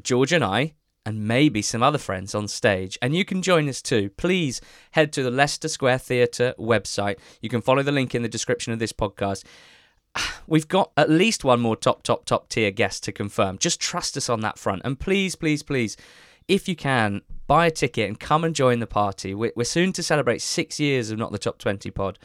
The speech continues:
It's been an incredible journey for us. Some of you have been on it for the whole six years, some of you for less than that, some of you for only a, a few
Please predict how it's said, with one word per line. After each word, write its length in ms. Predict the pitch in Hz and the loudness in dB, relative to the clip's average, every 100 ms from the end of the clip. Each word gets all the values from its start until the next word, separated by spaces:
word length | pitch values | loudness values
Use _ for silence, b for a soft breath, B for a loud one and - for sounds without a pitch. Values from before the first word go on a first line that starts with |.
| b b b | b b b
It's 160 | - 147 | -4 -4
been 200 | - 156 | 0 2
an 100 | 151 | 2
incredible 480 | 143 - 151 131 127 | 0 4 4 4 -2
journey 320 | 117 131 120 | 2 2 2
for 180 | - 107 | 0 0
us. 220 | 107 - | 0 -2
Some 200 | - - | -4 0
of 140 | 147 127 | 0 2
you 60 | |
have 120 | 123 - | 0 0
been 140 | 120 | 2
on 140 | 117 | 2
it 160 | 110 - b b b b | 2 -4 b b b b
for 380 | _ - - 135 | _ -20 -4 0
the 80 | 123 | 2
whole 180 | 123 139 | 4 4
six 300 | - - - | 2 -4 -2
years, 240 | 104 101 | 0 0
some 260 | - 131 127 | 0 2 2
of 80 | 120 | 2
you 280 | 120 120 - | 2 2 -2
for 180 | - | 0
less 240 | 127 127 - | 2 2 0
than 120 | 104 | -4
that, 140 | 101 | -4
some 160 | - 135 | -2 -4
of 120 | 131 | 0
you 80 | 127 | -2
for 180 | 120 123 | 2 2
only 220 | 123 113 | 4 0
a, 60 | 110 | -2
a 80 | 110 | -6
few 440 | - 123 113 107 | -2 -2 -2 -6